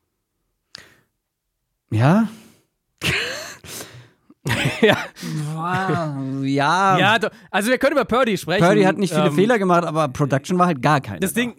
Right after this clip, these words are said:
Speaker 2: ja, genau, das Ding ist halt
Speaker 1: Liegt nicht nur an ihm, aber er ist halt schon
Speaker 2: Nee, nee,
Speaker 1: maßgeblich
Speaker 2: nee.
Speaker 1: beteiligt daran, dass irgendwas
Speaker 2: Auf jeden Fall.
Speaker 1: funktioniert offensiv.
Speaker 2: Das war halt ein Spiel, das die Limitation von Shanahans Offense,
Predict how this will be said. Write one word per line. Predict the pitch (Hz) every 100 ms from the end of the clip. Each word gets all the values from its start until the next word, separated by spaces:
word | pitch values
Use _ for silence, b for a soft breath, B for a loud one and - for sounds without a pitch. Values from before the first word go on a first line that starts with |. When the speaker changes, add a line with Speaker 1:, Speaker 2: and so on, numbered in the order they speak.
| 185
Speaker 2:
ja, | 214 240
genau, | 202 143
das | 160 156
Ding | 247
ist | 226
halt | 202 185
Speaker 1:
Liegt | 190 202
nicht | 185 175
nur | 147
an | 139
ihm, | 156 226 247
aber | - 165 156
er | 175
ist | 160
halt | 156 139 151
schon | 202 214
Speaker 2:
Nee, |
nee, | 226
Speaker 1:
maßgeblich | 220 214 175 156 143
Speaker 2:
nee. | 127
Speaker 1:
beteiligt | 135 143 131 104
daran, | 117 117 120
dass | 117
irgendwas | - 151 233
Speaker 2:
Auf |
jeden | 202 170
Fall. | 135
Speaker 1:
funktioniert | 113 101 90 78
offensiv. | 85 98 101 87 - - _ _ _ _ _ -
Speaker 2:
Das | 180 156
war | 196
halt | 202 208
ein | 170
Spiel, | - 139 147 147 147 139 _ _ _
das | 139 -
die | 143
Limitation | 151 160 139 - 147 143 143 -
von | - 110
Shanahans | - 151 208 262 269
Offense, | 220 220 226 233 - -